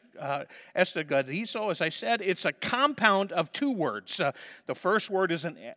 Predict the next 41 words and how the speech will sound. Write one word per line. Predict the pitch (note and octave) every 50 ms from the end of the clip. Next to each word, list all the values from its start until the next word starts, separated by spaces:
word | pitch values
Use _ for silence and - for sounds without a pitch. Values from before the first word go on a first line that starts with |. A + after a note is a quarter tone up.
| _ -
is | D#3+ D#3 C#3+ - - -
ex, | - F3 A3 - - - -
E | - E3+ E3 F3 D#3+
X, | F#3 G#3+ C#4+ - - - - - - _ - - - - - -
and | - E3 F3 E3+
the | D#3+ E3
second | - - - G#3 G3+ G#3+ F3 G3
one, | G#3+ F#3+ G3 F#3
agorizo. | - E3 E3 C#3+ D#3+ D#3+ D#3+ D3 F3+ F#3+ F#3 D#3 - D#3 B2+ - - - _ - - - -
The | -
word | E3 F3 A3 A#3+ A#3+ A3+
ex | G#3 A#3+ B3+ C#4+ - - -
is | A3 F#3 -
a | - -
preposition | - - - - A#3 C4 - - D4+ A#3 - A3+ F3+ D#3+ - - D#3 D3+ F#3+ A#3 - - - - _
that | - F#3 E3+ - F#3+
means | G#3 G#3 G#3 G3+ G#3 - - - _ -
out. | - F#3+ F#3 D#3+ C3 A2+ - - - - - -
Say | - - G3 F#3+ G3
out. | F3 D#3 C#3 B2 G#2+ - - - - - _ _ _ - _ _ _ _ -
It | - E3 E3
means | F3+ A3 A3+ A3+ G3 - -
out. | - F#3+ G#3 F3 C3 A2+ - - - - _ _ _ _ _ _ _ _ -
You | C3+
ever | C#3+ D#3+
want | D3 D#3 D#3 -
somebody | - E3 C#3 D3+ D#3+ D#3+
out? | E3+ F#3 F3+
Just | D3+ D3 -
say | - D#3+ C#3+ A2+
X. | D#3 D3 A2+ G2 - - - - - - _ _ _ _ _ _ -
<laughs> | F#3 - - -
Okay, | F3+ - - - - D3+ D3+ -
I | - C3+ C3
don't | B2 B2+
know | C3+ C#3 C3+
if | B2+ -
you | D#3+
wanna | C#3+ C#3+ C3+ C3
do | C3+ D3+ D#3
that. | C3+ B2 A#2+